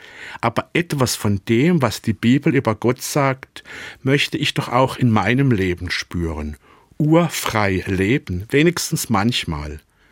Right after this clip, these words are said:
Und mit meiner Zeit auch einmal großzügig und verschwenderisch umgehen.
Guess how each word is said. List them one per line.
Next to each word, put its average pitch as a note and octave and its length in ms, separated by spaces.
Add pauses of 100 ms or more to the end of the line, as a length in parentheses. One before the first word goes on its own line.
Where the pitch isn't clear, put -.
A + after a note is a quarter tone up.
(380)
Und D3 380
mit B2+ 120
meiner G#2+ 260
Zeit G#2+ 480
auch G#2 140
einmal A2 420 (240)
großzügig A#2 1000
und A#2 100
verschwenderisch G2+ 920
umgehen. D#2+ 580